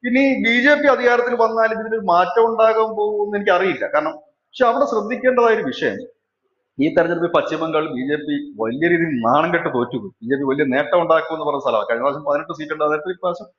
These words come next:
പന്ത്രണ്ട് സീറ്റേ ഉണ്ടായിരുന്നു. എന്തുകൊണ്ട് അവിടെ തോറ്റു എന്ന് ചോദിച്ചു കഴിഞ്ഞാല്, അവിടെ ഈ മമതാ സർക്കാരിനെ സസ്പെൻഡ് ചെയ്യേണ്ട കാലം അതിക്രമിച്ചു.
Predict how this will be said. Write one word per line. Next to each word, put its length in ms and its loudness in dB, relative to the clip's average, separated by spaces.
പന്ത്രണ്ട് 280 2
സീറ്റേ 260 -4
ഉണ്ടായിരുന്നു. 520 -2
എന്തുകൊണ്ട് 400 2
അവിടെ 120 2
തോറ്റു 440 -2
എന്ന് 140 -8
ചോദിച്ചു 340 -6
കഴിഞ്ഞാല്, 380 -4
അവിടെ 520 2
ഈ 140 -6
മമതാ 340 2
സർക്കാരിനെ 420 0
സസ്പെൻഡ് 460 -2
ചെയ്യേണ്ട 260 0
കാലം 640 2
അതിക്രമിച്ചു. 680 -6